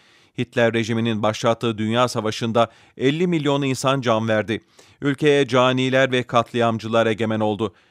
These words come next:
Mülkiyet, temel haklar ve demokrasi yabancı kelimelerdi.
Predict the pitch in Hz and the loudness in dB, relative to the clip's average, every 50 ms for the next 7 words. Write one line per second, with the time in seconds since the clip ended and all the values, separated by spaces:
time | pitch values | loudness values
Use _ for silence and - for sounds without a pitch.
0 | _ _ - - 127 127 117 - - 127 117 117 117 - - - - 123 117 127 | _ _ -6 -2 0 0 -2 -2 -2 0 0 0 0 -2 -10 -10 -4 -2 -2 0
1 | 131 123 120 110 - - 120 120 117 113 107 113 113 107 87 113 110 113 117 - | 0 2 0 0 0 0 2 2 2 2 2 0 0 0 0 -2 0 0 -2 -2
2 | - 123 110 - - 123 120 107 113 110 107 113 110 110 101 120 113 - 120 113 | -4 -8 -6 -4 -4 -4 -4 -2 -2 0 0 0 0 0 -4 -6 -6 -4 -4 -4
3 | 107 107 110 107 110 110 110 107 120 101 - | -2 -2 -2 0 0 0 0 0 -2 -6 -6